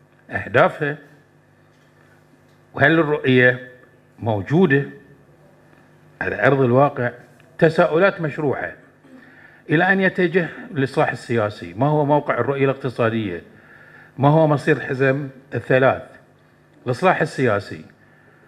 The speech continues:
لم تتغير هيكلية السلطة التنفيذية ونمط إدارتها للبلد منذ الاستقلال حتى الآن، والتغييرات التي أدخلت شكلية. طبيعة وهيكلية ولوائح السلطة التشريعية يجعل من وجودها شكلي.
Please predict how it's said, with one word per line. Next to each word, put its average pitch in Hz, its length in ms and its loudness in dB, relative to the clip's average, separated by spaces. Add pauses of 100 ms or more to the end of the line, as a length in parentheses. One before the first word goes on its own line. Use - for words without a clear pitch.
(680)
لم 151 140 4
تتغير 170 580 2
هيكلية 151 540 0
السلطة 139 340 -6
التنفيذية 131 600 -2
ونمط 147 440 0
إدارتها 131 440 -2
للبلد 113 480 -4 (260)
منذ 131 200 -4
الاستقلال 156 640 0 (300)
حتى - 260 -4
الآن، 135 300 2
والتغييرات 131 560 -4
التي 139 320 -6
أدخلت 147 480 -2 (240)
شكلية. 107 580 -4 (580)
طبيعة 156 460 2
وهيكلية 151 680 -4
ولوائح 143 420 -2
السلطة 143 340 -8
التشريعية 113 760 -6 (360)
يجعل 147 380 0
من 131 160 -2
وجودها 123 540 -4
شكلي. 151 420 -2